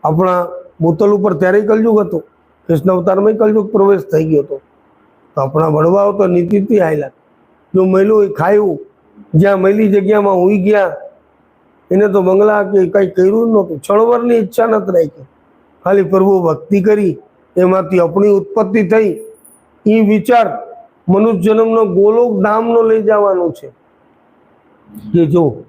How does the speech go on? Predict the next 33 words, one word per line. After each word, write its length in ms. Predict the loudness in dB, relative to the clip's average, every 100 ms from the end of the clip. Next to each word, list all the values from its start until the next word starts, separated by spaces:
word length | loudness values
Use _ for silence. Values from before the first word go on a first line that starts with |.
| _ _ _ _ _ -4
કે 60 |
આપણા 300 | -2 0 0
અંદર 260 | 0 0 -2
કોઈ 240 | 0 0
પ્રકારની 440 | 0 -2 0 0 0
ઈચ્છા 300 | -2 -2 -2
જ 40 |
ન 120 | 0 0
બાકી 360 | 0 -2 -2 0
રહે. 180 | 0 0 -4 _ _ _ _ _ _ _
મનુષ્ય 320 | -2 0 0 0
જન્મમાં 380 | 0 0 0
નરક 280 | 0 0 -2
સુરક 320 | 0 0 0 0
નવા 240 | 0 0
પૃથ્વી 400 | -2 -2 0 2
લોકમાં 360 | 2 0 -2 0
આવવાની 340 | 0 0 0
ઈચ્છા 300 | -2 -2 -2
બાકી 360 | 0 -2 -2 0
ન 80 | 0 0
રહે, 140 | -2 -6 _ _ _ _ _
સુરગ 320 | -4 0 2 2
લોકની 500 | 2 0 0 0 -2 -6 -18 _ _ _ _ -4
ઈચ્છા 320 | -4 0 -2
જ 60 | 0
બાકી. 420 | 0 -2 0 0 0 -2 -6 _ -4
આ 140 | -4
સુરગ 300 | 0 0 2
લોકમાં 480 | 0 0 0 0 0
જઈએ, 320 | 0 2 2 0 -4 -14 -20 -8 -4
માય 360 | 0 0 0
શ્રાપિત 520 | 0 2 0 0 -2